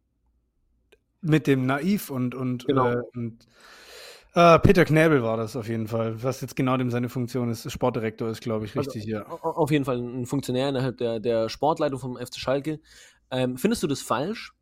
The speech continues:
Speaker 2: Ich finde, wenn man Spielern jetzt ke-, nicht wenig Geld zahlt dafür, dass sie grotesken Fußball spielen,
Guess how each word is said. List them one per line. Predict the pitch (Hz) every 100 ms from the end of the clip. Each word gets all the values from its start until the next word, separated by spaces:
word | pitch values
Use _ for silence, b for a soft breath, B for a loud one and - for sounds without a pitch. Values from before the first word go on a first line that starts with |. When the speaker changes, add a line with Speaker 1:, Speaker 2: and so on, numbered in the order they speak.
| -
Speaker 2:
Ich | 147
finde, | - 185 196
wenn | 170
man | 147 143
Spielern | 127 - 185 175 147 147
jetzt | 131 131 -
ke-, | - 131
nicht | 170 196 160
wenig | 147 147
Geld | 127 143 131
zahlt | - 113 113 110
dafür, | 127 123
dass | 120 -
sie | -
grotesken | - 127 139 147 147
Fußball | - 170 131 110
spielen, | - 113 127 143